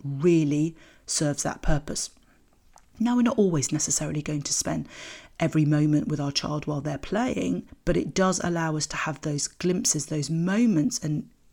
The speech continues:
into their world and what's happened through their play. And it's,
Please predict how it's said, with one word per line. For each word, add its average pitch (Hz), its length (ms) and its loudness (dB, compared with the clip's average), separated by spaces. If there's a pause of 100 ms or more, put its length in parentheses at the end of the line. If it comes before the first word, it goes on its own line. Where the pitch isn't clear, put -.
(100)
into 185 280 2
their 156 220 -2
world 151 520 -2
and 151 120 -2
what's - 220 -6
happened - 760 0 (440)
through 151 380 6
their 160 280 -2
play. - 600 0
And 175 140 -2
it's, - 320 -4